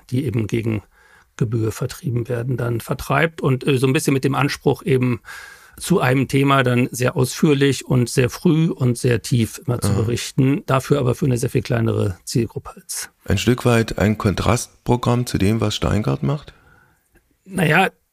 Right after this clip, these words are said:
Speaker 1: die Idee, als, äh, politischer Newsletter aktuell zu informieren, ist ähnlich. Äh, der Ansatz ist ein anderer. Ähm, es ist sehr viel weniger meinungs- und thesengetrieben, würde ich sagen. Und der Ansatz ist stärker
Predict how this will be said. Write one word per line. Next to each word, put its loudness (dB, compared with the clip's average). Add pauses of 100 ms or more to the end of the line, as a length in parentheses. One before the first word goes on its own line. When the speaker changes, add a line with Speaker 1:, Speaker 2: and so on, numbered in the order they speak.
Speaker 1:
die 6
Idee, 6
als, 2
äh, 6
politischer 2
Newsletter 2
aktuell 2
zu -2
informieren, 2
ist -4
ähnlich. 4
Äh, 6
der 2
Ansatz 2
ist -2
ein 2
anderer. 4
Ähm, 2
es -2
ist 0
sehr 2
viel 2
weniger 4
meinungs- 2
und 0
thesengetrieben, 0
würde 0
ich -4
sagen. 0
Und -2
der 0
Ansatz 0
ist -4
stärker 0